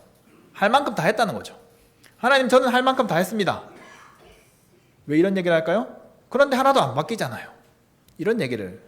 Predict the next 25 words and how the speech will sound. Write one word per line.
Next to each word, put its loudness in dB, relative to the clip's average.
하는 -6
거죠. -12
그러니까 6
열심히 6
했기 0
때문에 0
반작용이 0
생기는 -4
겁니다. -12
십구 -6
장 2
십 -4
절에 6
보시면은 -4
이렇게 2
말하죠. 0
그가 6
대답하되, 0
"내가 4
만군의 6
하나님 4
여호와께 4
열심히 4
유별-, 0
유별하오니." -2